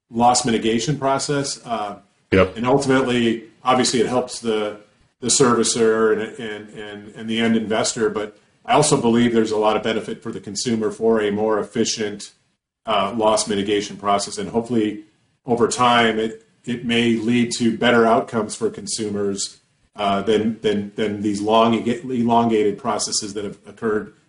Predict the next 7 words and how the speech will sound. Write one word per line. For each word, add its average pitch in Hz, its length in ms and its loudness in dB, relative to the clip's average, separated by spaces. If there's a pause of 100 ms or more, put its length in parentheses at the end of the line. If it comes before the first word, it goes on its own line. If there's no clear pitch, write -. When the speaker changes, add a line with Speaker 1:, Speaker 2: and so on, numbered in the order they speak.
(200)
Speaker 1:
to - 100 -2
date. 107 360 4 (1000)
Speaker 2:
Yeah, 95 400 4
I 92 80 2
think 107 300 2
just, - 500 -2
um, 82 480 -2